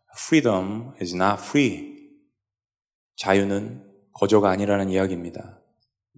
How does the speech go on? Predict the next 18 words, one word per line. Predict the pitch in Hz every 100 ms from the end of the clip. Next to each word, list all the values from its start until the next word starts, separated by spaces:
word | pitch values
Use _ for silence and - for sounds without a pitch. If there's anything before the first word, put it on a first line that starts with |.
| 104
누군가 | 113 117 104 95 92 95 113 - _ _ -
희생을 | 143 143 135 120
하고 | 107 101
눈물을 | 98 98 98 98 95 95
뿌렸기 | 143 139 - 135
때문에 | 117 98 95 95
자유가 | - 87 92
얻어지는 | - 101 101 101 101 101
것이란 | 98 87 - 98
이야기입니다. | 98 98 95 87 87 95 - _ _ _ -
Somebody | - - 147 147 143 135 120
paid | - 131 117
the | 107 -
price | - 131 120 107 - -
for | 104 98
you | 101
and | 104 95
I. | 82